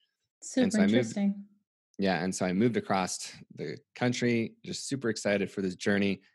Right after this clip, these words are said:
Speaker 2: Have knowing idea, have no idea, like, what's gonna happen. And the first night that I'm there, I meet what I think is the girl of my dreams. And at that time she was. And it was just like,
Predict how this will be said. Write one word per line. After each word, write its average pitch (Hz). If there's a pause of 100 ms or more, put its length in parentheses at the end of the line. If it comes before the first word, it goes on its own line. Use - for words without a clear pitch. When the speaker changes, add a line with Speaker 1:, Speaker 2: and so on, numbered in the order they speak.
(120)
Speaker 2:
Have 90
knowing 98
idea, 92 (240)
have 92
no 104
idea, 95
like, 87
what's 92
gonna 92
happen. 90 (600)
And 95 (300)
the 92
first 117
night 104
that 90
I'm 82
there, 92 (540)
I 101
meet 101
what 101
I 113
think 90
is 92
the 90
girl 90
of 82
my 85
dreams. - (1000)
And 95 (500)
at 92
that 92
time 90
she -
was. 90 (520)
And 92
it 101
was 98
just 90
like, -